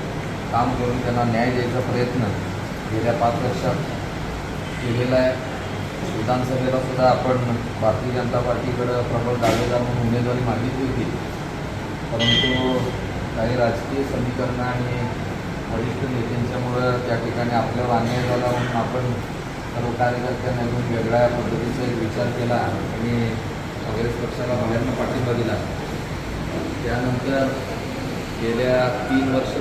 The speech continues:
पाच वर्ष, सात वर्षाचा गॅप पडल्यानंतर आता या जिल्हा परिषद नगरपालिकेच्या निवडणुका या ठिकाणी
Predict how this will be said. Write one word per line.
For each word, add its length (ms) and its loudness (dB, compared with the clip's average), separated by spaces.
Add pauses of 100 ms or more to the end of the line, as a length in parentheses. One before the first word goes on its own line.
पाच 260 0
वर्ष, 200 0 (140)
सात 260 -2
वर्षाचा 500 0 (920)
गॅप 200 0
पडल्यानंतर 540 2
आता 220 2
या 80 4 (100)
जिल्हा 220 2
परिषद 440 0
नगरपालिकेच्या 640 0
निवडणुका 460 0
या 140 0
ठिकाणी 260 0